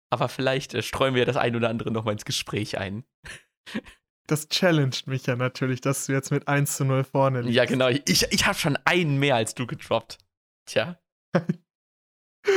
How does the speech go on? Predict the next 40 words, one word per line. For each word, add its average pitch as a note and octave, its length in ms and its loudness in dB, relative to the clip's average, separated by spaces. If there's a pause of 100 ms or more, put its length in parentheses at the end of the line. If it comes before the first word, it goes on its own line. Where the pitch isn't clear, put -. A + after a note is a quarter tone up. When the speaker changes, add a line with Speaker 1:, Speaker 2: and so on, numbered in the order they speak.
(140)
Speaker 1:
Aber E3 220 6
Speaker 2:
Na F#3+ 60 4
Speaker 1:
Lukas, D#3+ 220 6
Speaker 2:
gut. D#3 80 4
Speaker 1:
man C3 120 6
weiß C3 200 4
ja, F#3 140 2
Hochmut F3 480 2
kommt D#3 240 0
vor F3+ 200 2
dem A2+ 180 0
Fall. A#2 400 0 (480)
<laughs> - 840 -4
Deswegen E3+ 320 2
bin D#3 120 0
ich E3 60 -4
jetzt E3 160 -2
lieber D#3 200 4
mal C#3+ 160 4
ruhig. A#2 460 2 (100)
Zwei C#3 240 2
zu C3 160 2
null. G#2 240 2 (160)
Speaker 2:
Ich, - 320 -2
ich D3 180 0
will E3 160 4
das E3+ 200 2
jetzt, D3+ 280 0 (100)
ich - 140 -2
will D#3+ 140 4
das D#3 140 2
jetzt D3 220 2
nicht - 220 0
unpassend E3+ 960 2
einstreuen C#3 680 0
oder C3+ 140 0
mir C3+ 100 0
eine C3+ 100 0
Überleitung B2 640 0
bauen. C3 400 -2